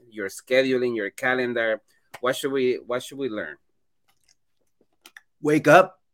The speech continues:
Speaker 2: get to work, take a break around ten or eleven o'clock, go work out, and then be done with your day.
Speaker 1: But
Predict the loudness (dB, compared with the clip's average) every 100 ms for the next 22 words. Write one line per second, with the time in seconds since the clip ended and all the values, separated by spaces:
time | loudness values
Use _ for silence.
0 | _ _ _ -8 -8 -4 0 2 2 -2
1 | -20 _ _ _ _ _ _ -20 -4 -2
2 | -2 -2 -2 0 -2 0 -2 -4 -6 -4
3 | -4 -4 -6 -4 -2 -2 -4 -20 _ _
4 | _ _ _ -6 -4 -4 2 2 2 -4
5 | _ _ _ _ _ _ _ _ _ _
6 | _ _ _ _ _ _ _ -12 -10 -8
7 | -6 -6 -6 -10 -12 -12 -18 _ _ _
8 | _ _ _ _ _ _ _ _ _ _
9 | _ -2 -2 -2